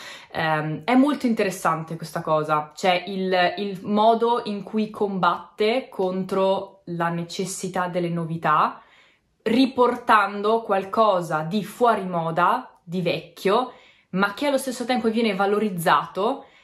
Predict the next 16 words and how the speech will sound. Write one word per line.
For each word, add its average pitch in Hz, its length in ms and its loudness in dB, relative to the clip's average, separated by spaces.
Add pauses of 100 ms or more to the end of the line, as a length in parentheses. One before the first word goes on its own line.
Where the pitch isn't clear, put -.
(260)
e 285 480 0
percepito 285 960 0
come 240 300 0
nuovo, 208 580 4
non 285 440 2
nel 202 280 -2
capo 180 300 -2
in 175 120 -4
sé, 175 460 0 (220)
ma 214 120 2
nella 208 260 0
scelta. 151 580 -6 (180)
Cioè 208 280 0
il 226 120 0
fatto 233 380 0
di 226 340 0